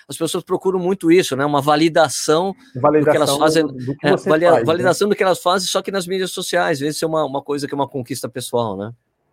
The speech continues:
Speaker 2: Talvez até um, um certo preconceito, Sérgio, né? Um certo preconceito por você co-, ser um corredor de cinco e dez K e não ser um maratonista. E tá numa
Speaker 1: Ah.
Speaker 2: roda de maratonista,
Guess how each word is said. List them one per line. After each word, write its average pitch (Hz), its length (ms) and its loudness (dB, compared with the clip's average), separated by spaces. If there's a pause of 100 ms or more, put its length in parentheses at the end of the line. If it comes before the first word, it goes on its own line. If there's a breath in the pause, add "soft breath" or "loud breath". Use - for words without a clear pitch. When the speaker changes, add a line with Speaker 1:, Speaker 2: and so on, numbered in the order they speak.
(140)
Speaker 2:
Talvez 233 360 4
até 277 200 2
um, 277 460 2 (240)
um 214 100 -2
certo 240 320 0
preconceito, 226 920 2
Sérgio, 147 680 2 (220)
né? 139 260 -10 (720)
Um 170 100 -2
certo 190 300 0
preconceito 185 720 -2
por 156 260 -2
você 151 360 -6 (260)
co-, 165 240 -2
ser 151 340 -4
um 147 120 -10
corredor 147 500 0
de 131 80 -10
cinco 165 460 -8
e 143 40 -6
dez 131 300 0
K - 340 2 (880)
e 185 80 2
não 208 160 2
ser 214 140 4
um 214 80 4
maratonista. 214 760 -2 (280)
E 175 100 -2
tá 220 220 4
numa 220 140 4
Speaker 1:
Ah. 156 40 2
Speaker 2:
roda 151 240 4
de 151 80 0
maratonista, 139 720 -4